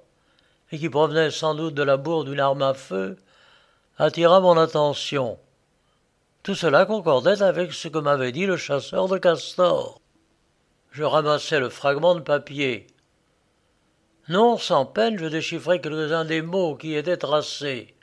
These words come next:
C'était un mémoire de fourniture fait à monsieur Augustus Hopkins par un certain monsieur Barclay. Rien n'indiquait la nature des objets fournis,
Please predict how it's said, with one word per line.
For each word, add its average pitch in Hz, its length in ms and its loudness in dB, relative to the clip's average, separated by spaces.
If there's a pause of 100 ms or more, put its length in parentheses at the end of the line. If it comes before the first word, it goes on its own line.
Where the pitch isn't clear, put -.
(1080)
C'était 196 420 -4
un 180 120 8
mémoire 147 760 2
de 131 200 -4
fourniture 139 880 -4
fait 139 340 -2
à 139 100 0
monsieur 139 500 -8 (260)
Augustus 147 640 -6
Hopkins 156 800 -6 (720)
par 165 140 0
un 170 80 2
certain 180 360 2
monsieur 175 320 -4
Barclay. 147 800 4 (2250)
Rien 180 340 4
n'indiquait 180 420 -2
la 165 100 4
nature 139 440 2
des 147 160 -2
objets 147 300 -2
fournis, 160 640 -6